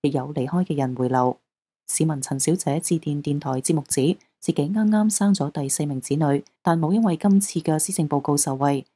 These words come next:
並指鼓勵新生兒嘅措施設立生效時間奇怪，並非以財政年度作計算。李家超回應指，對於劃線問題，政府內部都有激烈嘅討論，曾思考是否喺半年前或十個月之後劃線。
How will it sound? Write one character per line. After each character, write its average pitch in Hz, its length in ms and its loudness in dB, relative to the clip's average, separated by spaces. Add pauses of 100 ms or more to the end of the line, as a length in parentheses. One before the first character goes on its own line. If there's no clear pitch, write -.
(160)
並 190 140 4
指 185 320 2
鼓 - 160 -2
勵 160 240 0
新 202 220 2
生 202 260 4
兒 135 180 -2
嘅 160 220 0
措 165 260 -2
施 202 180 2
設 196 260 4
立 151 160 -2
生 202 280 2
效 147 260 -4
時 - 180 -4
間 143 220 -2
奇 131 160 0
怪， 143 320 0 (240)
並 160 140 0
非 196 200 0
以 135 140 0
財 135 300 -2
政 151 200 -2
年 143 160 -2
度 131 160 -4
作 147 240 -4
計 147 160 -2
算。 147 320 0 (440)
李 151 60 -2
家 208 120 0
超 202 220 0
回 147 100 2
應 160 180 0
指， 160 300 2 (380)
對 196 120 6
於 220 240 4
劃 160 200 0
線 160 280 -2
問 147 260 -4
題， 135 260 0
政 175 200 -4
府 151 220 -4
內 165 220 2
部 139 220 -4
都 190 140 -2
有 139 240 -2
激 196 140 -2
烈 143 120 -2
嘅 139 180 -8
討 131 240 -4
論， 143 240 2 (340)
曾 156 220 0
思 - 160 2
考 165 180 2
是 170 180 -2
否 143 220 -2
喺 151 240 0
半 160 300 -2
年 139 200 -2
前 143 320 -4
或 160 220 -2
十 - 160 -4
個 - 220 -4
月 165 160 0
之 - 180 -2
後 175 120 -6
劃 143 140 -4
線。 156 320 2